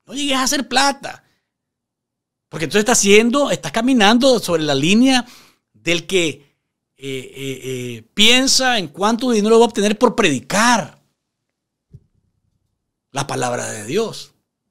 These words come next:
¿Eh? Entonces vos mirás a estos cantantes evangélicos, a estos pastores evangélicos que llegan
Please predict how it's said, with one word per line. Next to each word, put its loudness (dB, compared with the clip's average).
¿Eh? -12
Entonces -6
vos 4
mirás 4
a 6
estos -6
cantantes 0
evangélicos, 0
a -2
estos -4
pastores 0
evangélicos 2
que -4
llegan -2